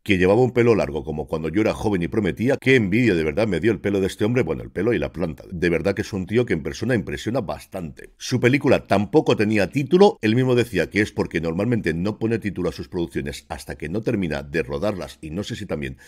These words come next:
de editarlas, pero sí que tenemos la sinopsis. La película se desarrollará en Marruecos. Los protagonistas son, por una parte, un padre y un hijo que se presentan en una rave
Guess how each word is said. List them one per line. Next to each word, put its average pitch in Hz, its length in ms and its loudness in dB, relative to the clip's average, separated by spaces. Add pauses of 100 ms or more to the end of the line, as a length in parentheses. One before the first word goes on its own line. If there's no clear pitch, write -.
(160)
de 82 220 2
editarlas, 120 880 2
pero 98 180 2
sí 147 140 -2
que 123 80 -2
tenemos 131 340 0
la 110 80 2
sinopsis. - 640 -8
La 98 200 0
película 127 360 0
se 127 140 -2
desarrollará 113 640 0
en 80 300 -4
Marruecos. 123 640 0
Los 92 260 0
protagonistas 104 560 0
son, 131 200 -4
por 127 140 2
una 123 220 2
parte, 76 380 -6
un 139 280 -2
padre 76 420 0
y 98 200 -2
un 104 140 0
hijo 151 380 0
que 101 120 0
se 98 120 -4
presentan 90 560 -2
en 90 280 -4
una 143 260 0
rave 78 380 -4